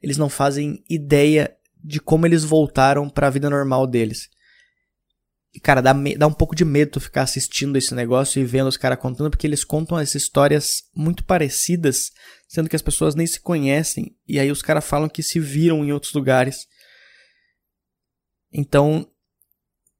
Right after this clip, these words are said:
talvez, tenta dar uma olhada, é, Vinícius que mandou o áudio, tenta dar uma olhada nesse programa,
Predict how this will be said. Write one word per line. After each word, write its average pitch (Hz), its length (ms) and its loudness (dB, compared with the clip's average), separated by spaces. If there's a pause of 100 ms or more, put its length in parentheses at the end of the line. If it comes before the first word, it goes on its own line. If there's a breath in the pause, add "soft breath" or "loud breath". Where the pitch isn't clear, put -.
(140)
talvez, 160 600 4
tenta 180 260 -2
dar 196 80 4
uma 185 140 2
olhada, 131 640 2
é, 127 200 0
Vinícius 127 380 -2
que - 80 -6
mandou 123 260 2
o - 20 6
áudio, 143 220 4
tenta 165 260 0
dar 143 120 4
uma 139 100 2
olhada 123 340 6
nesse 123 180 -2
programa, 143 540 4